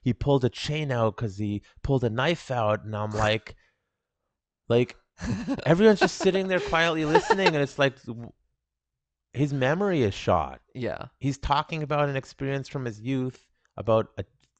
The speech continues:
Speaker 1: pulling a chain out to get in a fist fight with a guy with a knife.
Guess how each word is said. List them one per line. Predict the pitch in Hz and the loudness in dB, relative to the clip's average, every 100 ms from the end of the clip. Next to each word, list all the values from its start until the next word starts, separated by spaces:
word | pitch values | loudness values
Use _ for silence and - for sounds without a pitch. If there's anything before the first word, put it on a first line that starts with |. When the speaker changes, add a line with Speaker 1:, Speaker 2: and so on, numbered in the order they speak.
| _ _ - | _ _ -6
Speaker 1:
pulling | 147 147 135 | -2 0 0
a | |
chain | 107 - 143 151 | -2 -4 -4 -4
out | 104 90 98 - - - | -4 -4 -6 -8 -10 -6
to | |
get | 104 139 | -2 -2
in | 120 | -2
a | |
fist | 113 175 170 - | -4 -4 -4 -4
fight | 113 104 | -4 -2
with | 101 | -4
a | 117 | -2
guy | 127 131 | 2 2
with | 120 | 0
a | |
knife. | 110 143 127 90 - - | -2 -2 -2 -4 -12 -20